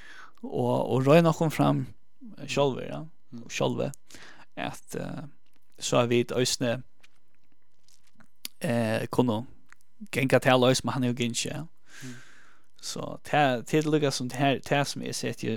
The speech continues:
Speaker 1: i samband við te, at vera, vera lærersføyner, eh, at det er holdt, eh, einfalt här att man är slag nämlich.
Speaker 2: Mm.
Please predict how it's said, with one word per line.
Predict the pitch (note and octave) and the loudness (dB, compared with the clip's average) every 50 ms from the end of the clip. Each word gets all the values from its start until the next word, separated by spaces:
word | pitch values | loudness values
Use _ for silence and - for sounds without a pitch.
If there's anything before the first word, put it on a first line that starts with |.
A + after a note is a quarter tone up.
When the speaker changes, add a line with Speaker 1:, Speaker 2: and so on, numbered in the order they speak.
| - C3+ C3+ | -2 -4 -2
Speaker 1:
i | |
samband | C3 - - C#3 C#3 C3 B2 A#2 A2 | -2 0 2 2 2 2 0 -2 -2
við | A2+ G#2+ - | -4 -8 -6
te, | - B2 | -4 -2
at | B2 A2+ G#2 - - - | -2 -2 -4 -6 -6 -4
vera, | A#2+ A2+ G#2+ A2 A2 - - - - - - - - - - - - - - - - - | -2 -2 -2 -4 -6 -8 -12 -14 -14 -14 -14 -14 -14 -14 -14 -14 -14 -14 -14 -14 -12 -8
vera | - C#3+ B2 A#2 A#2+ | -2 0 2 2 4
lærersføyner, | A#2+ A#2+ C3 C3+ C3 B2 - - - A#2+ A#2 A#2 - - B2+ B2 - - - - - - - - - - - - - - - - | 6 6 6 6 6 4 2 -2 -4 -4 -6 -6 -8 -10 -10 -10 -12 -12 -12 -14 -14 -14 -14 -14 -14 -14 -14 -14 -14 -14 -12 -12
eh, | B2 B2+ B2+ B2+ B2 B2+ C3 B2+ B2 B2 B2+ B2 A2 - - - - - - - - - - - - - - - - - - - - - - - - - - - - - - - - | -10 -10 -10 -10 -10 -10 -10 -10 -10 -10 -10 -10 -12 -12 -12 -14 -14 -14 -14 -14 -14 -14 -14 -14 -14 -14 -14 -14 -14 -14 -14 -14 -14 -14 -14 -14 -14 -14 -14 -14 -14 -14 -14 -14 -14
at | - - | -12 -8
det | - B2 - C3 C3 B2 | -8 -4 0 2 4 4
er | A#2 - | 2 2
holdt, | - - C#3+ C3 - - - - - - - - - - - - - - - - - - - - - - - - - - - - - - | 2 4 4 4 4 2 -6 -6 -8 -8 -8 -10 -10 -12 -12 -12 -12 -12 -12 -12 -12 -12 -12 -12 -14 -14 -14 -14 -14 -14 -12 -12 -12 -8
eh, | - A#2 A2 A2 A2+ A2 G#2+ F#2+ F2 D#2+ - - - - | -4 -2 -2 -2 -2 -4 -4 -6 -8 -8 -10 -12 -12 -8
einfalt | - C3 C3+ - - - - A2+ - - - | -4 -4 -4 -4 -6 -8 -8 -8 -8 -6 -6
här | - B2 A#2+ A2+ D#2 | -4 -4 -4 -4 -4
att | - - - | -6 -8 -6
man | - A#2+ A#2+ | -6 -4 -2
är | A#2+ B2+ A#2+ B2 | 0 0 0 -2
slag | B2 - - B2+ A2+ A#2 | -2 -2 -2 -2 -2 -2
nämlich. | A2 G#2 B2+ B2+ - - - - - - - - - - - B2 | -2 -2 0 0 0 -2 -4 -6 -6 -6 -6 -8 -10 -12 -12 -12
Speaker 2:
Mm. | A#2 A2+ G#2 | -12 -12 -12